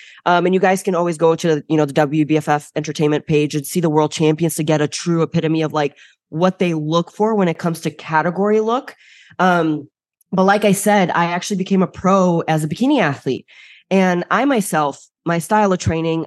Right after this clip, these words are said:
I like to be strong as heck. Like,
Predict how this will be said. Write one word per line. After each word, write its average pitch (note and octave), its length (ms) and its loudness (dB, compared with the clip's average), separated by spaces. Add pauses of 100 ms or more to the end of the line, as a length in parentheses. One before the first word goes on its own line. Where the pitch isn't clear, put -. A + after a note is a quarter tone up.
I F#3 120 -2
like E3+ 180 0
to C#3+ 100 -8
be B2+ 120 -8
strong D3+ 720 0 (100)
as C#3+ 460 -2
heck. - 460 -6
Like, D#3 340 0